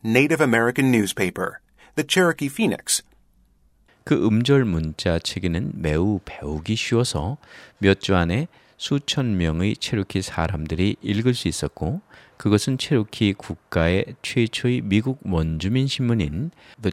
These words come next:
Speaker 2: Cherokee Phoenix를 만들어낼 수 있는 능력을 부여하였습니다.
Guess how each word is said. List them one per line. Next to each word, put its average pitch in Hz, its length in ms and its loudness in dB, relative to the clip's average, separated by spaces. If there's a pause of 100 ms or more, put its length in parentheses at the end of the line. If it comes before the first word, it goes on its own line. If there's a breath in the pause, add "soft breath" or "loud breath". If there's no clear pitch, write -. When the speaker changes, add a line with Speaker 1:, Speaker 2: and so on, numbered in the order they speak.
Speaker 2:
Cherokee 107 580 2
Phoenix를 87 680 -2 (200)
만들어낼 90 680 2
수 - 160 -6
있는 110 300 -2
능력을 85 720 0
부여하였습니다. 101 1080 -2